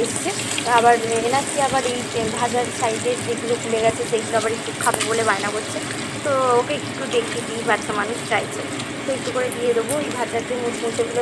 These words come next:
থাকে না, ওই খেতে ভালোবাসে এটা। তো দেখো আমার ভাজা কমপ্লিট হয়ে গেছে, এবার আস্তে আস্তে আমি তেল থেকে ছেড়ে তুলে নেবো। আর এটা খুব লাল লাল করে ভাজিনি, দেখো একটু হোয়াইটনেসও আছে, তো এই, এইভাবেই বানাতে হয়। তো এটা খুব একদম সম্পূর্ণ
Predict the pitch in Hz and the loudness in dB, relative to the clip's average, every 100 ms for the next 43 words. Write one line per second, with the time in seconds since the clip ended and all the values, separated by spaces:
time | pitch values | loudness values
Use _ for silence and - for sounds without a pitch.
0 | 240 233 320 269 233 - - 262 233 233 | -2 -4 -2 0 0 -2 -4 -4 -4 -4
1 | 214 208 - - - - - - - - | -2 2 2 2 -6 -6 -8 -8 -6 -4
2 | 311 294 262 285 285 262 233 262 262 233 | 0 2 2 2 2 2 0 0 0 -2
3 | - 262 277 262 277 330 262 220 - 220 | -4 -4 -2 -2 -2 -2 0 -2 -2 -2
4 | - 247 294 262 233 202 - 240 427 - | -2 -6 -4 -4 -4 -4 -6 -4 -6 -6
5 | - - - 233 392 262 214 214 - - | -8 -2 0 0 -2 -4 -4 -4 -4 -6
6 | - - 254 269 294 311 - 247 226 240 | -6 0 0 2 -2 -4 0 0 2 2
7 | 254 269 269 233 233 247 240 214 240 233 | 2 -2 0 -2 -2 -2 0 2 2 0
8 | - - 214 214 - 240 254 254 226 202 | -4 0 0 -2 -2 -4 -2 0 0 0
9 | 294 339 - - - 254 - 277 277 - | -4 -4 -6 -6 -4 -4 -2 -4 -4 -6
10 | 269 269 269 277 294 277 220 214 233 226 | -4 -4 -4 -4 -2 -2 -2 -2 -2 -2
11 | 269 - - - - 226 220 220 262 294 | -4 -4 -6 -2 2 2 2 2 2 0
12 | 285 - 294 277 240 262 269 247 220 247 | -2 -2 -2 0 2 0 0 -2 -2 -2